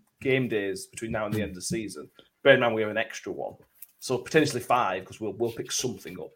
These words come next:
probably. That's a big, in, in terms of twelve games, they've got to outscore us <laughs> in, in, in what, in that, in four games. That's a massive ask for them, isn't it?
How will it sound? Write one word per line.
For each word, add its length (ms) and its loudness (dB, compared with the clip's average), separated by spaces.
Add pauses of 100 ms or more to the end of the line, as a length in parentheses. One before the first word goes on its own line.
(400)
probably. 420 -8 (720)
That's 240 8
a 40 0
big, 180 2
in, 240 4 (120)
in 100 2
terms 240 4
of 80 -2
twelve 380 4
games, 440 2
they've 140 4
got 80 2
to 80 2 (120)
outscore 520 2
us 240 -10 (100)
<laughs> 140 -20 (440)
in, 160 -2
in, 340 -4
in 100 -2
what, 220 2 (360)
in 140 4
that, 140 6
in 80 4
four 220 8
games. 240 6
That's 200 4
a 40 0
massive 640 2
ask 300 4
for 100 -20
them, 180 -4
isn't 100 -4
it? 120 -8